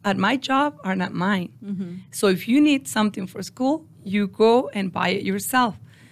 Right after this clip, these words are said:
Speaker 1: and I'll
Speaker 2: Mm-hmm.
Speaker 1: give you the money." So that, that really hit me. And,
Speaker 2: Stuck
Speaker 1: um,
Speaker 2: with you.
Speaker 1: yes,
Speaker 2: Mm-hmm.
Speaker 1: yes, until now.
Speaker 2: Mm-hmm.
Speaker 1: And it's something that I wanted to, um, my kids to learn as well.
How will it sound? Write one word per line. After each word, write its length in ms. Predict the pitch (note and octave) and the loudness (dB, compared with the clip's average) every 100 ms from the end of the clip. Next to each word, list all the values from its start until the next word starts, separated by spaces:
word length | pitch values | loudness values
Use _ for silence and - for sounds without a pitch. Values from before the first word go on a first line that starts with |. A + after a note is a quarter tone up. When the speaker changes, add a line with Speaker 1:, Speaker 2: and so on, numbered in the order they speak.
| - _ | -20 _
Speaker 1:
and 180 | G3 F#3 | 2 2
I'll 140 | D3+ E3 | 2 -2
Speaker 2:
Mm-hmm. 80 | |
Speaker 1:
give 140 | G3 F3 | -2 -4
you 60 | G3+ | 0
the 100 | B3 | 2
money." 300 | C4 C4 B3 | 4 2 0
So 180 | A3+ | -2
that, 420 | G3+ G3 B3 C4 - - - _ _ _ - - - - - F3+ | -2 2 4 4 0 -20 -20 _ _ _ -20 -20 -20 -20 -18 -2
that 280 | A3+ C4+ | 0 2
really 520 | G#3+ C#4 C#4 C4+ C4 - - | 0 0 2 2 0 -6 -10
hit 280 | G3 A#3 C4 | -4 0 4
me. 240 | D4 D4+ - - - - | 4 2 -14 -20 -8 2
And, 240 | A3+ G#3 | 4 4
Speaker 2:
Stuck 260 | G#3 G3 F#3+ | 2 0 0
Speaker 1:
um, 80 | F#3 | -4
Speaker 2:
with 60 | D#3+ | -10
you. 120 | F3 | -14
Speaker 1:
yes, 480 | G3+ F3 E3+ D#3 F3+ | -12 -6 -4 -4 -6
Speaker 2:
Mm-hmm. 260 | F#3+ F#3 - | -10 -14 -12
Speaker 1:
yes, 360 | E3+ F3 E3+ - | -4 -2 -2 2
until 340 | G3 F#3 - | 0 0 -4
now. 300 | F3+ E3 - - - | -10 -12 -16 -20 -20
Speaker 2:
Mm-hmm. 220 | G3 F3+ F#3 | -20 -12 0
Speaker 1:
And 180 | F#3+ F#3+ | 2 2
it's 180 | F#3 | 0
something 420 | - G3 F#3+ G3+ F#3+ | 0 0 0 -2 -2
that 120 | F3+ | -2
I 80 | F3+ | -2
wanted 360 | F#3 F3+ F3 | -2 -4 -6
to, 340 | - F#3 F3+ F#3+ | -6 -6 -4 -4
um, 340 | F3+ F3 F3 - _ _ _ - - _ | -6 -6 -8 -18 _ _ _ -20 -20 _
my 180 | - G3+ | 0 0
kids 400 | F#3+ - F#3 - - | 2 0 0 -2 -6
to 140 | G3+ | 0
learn 340 | F3 E3 E3 | 2 2 2
as 220 | E3+ E3 - | 0 -4 -4
well. 320 | F3+ E3+ | -4 -4